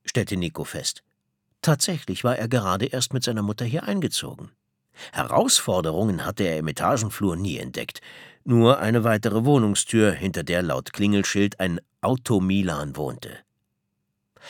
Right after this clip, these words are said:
"Du wirst diese Palme zum Leben erwecken", sagte Myrna und wies auf ein braunes Gestrüpp. Für Menschen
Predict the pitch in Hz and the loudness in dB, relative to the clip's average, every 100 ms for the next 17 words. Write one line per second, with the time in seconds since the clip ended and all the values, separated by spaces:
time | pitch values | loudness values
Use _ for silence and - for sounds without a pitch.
0 | - - - - 143 120 214 285 - - | -18 -18 -16 -2 2 8 8 8 6 6
1 | 233 240 226 208 - 202 156 139 - 151 | 6 8 6 4 4 4 6 4 2 4
2 | 131 143 113 95 131 123 131 104 - - | 4 4 4 0 0 0 -2 -4 -8 -14
3 | - - 87 95 110 107 113 - 131 - | -6 -2 0 2 4 4 4 2 -4 -2
4 | 113 - 107 110 107 104 90 82 - 98 | -2 -2 -2 -4 -4 -2 -2 -2 -4 -4
5 | - - - - _ _ _ _ _ _ | -8 -10 -14 -18 _ _ _ _ _ _
6 | - 135 127 156 170 - | 4 4 6 2 0 -2